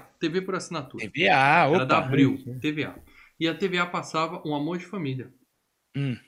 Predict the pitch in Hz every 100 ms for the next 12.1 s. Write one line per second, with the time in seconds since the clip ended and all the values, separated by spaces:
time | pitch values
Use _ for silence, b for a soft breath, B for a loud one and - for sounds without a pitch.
0 | - 110 117 143 143 139 143 - 139 104
1 | 101 - - 139 147 170 147 123 127 113
2 | 165 202 220 165 196 196 180 165 160 156
3 | 170 160 170 170 175 170 190 143 - -
4 | - _ _ _ _ 127 123 113 - -
5 | 202 - 208 277 294 220 170 139 131 175
6 | 226 - - - 135 151 151 151 151 170
7 | 160 160 170 233 180 107 - _ _ _
8 | _ 131 127 147 151 143 117 101 98 110
9 | 120 143 - 104 123 139 160 - 190 190
10 | 196 190 202 233 220 220 220 - 220 190
11 | 185 - 196 196 190 190 190 185 208 175
12 | 104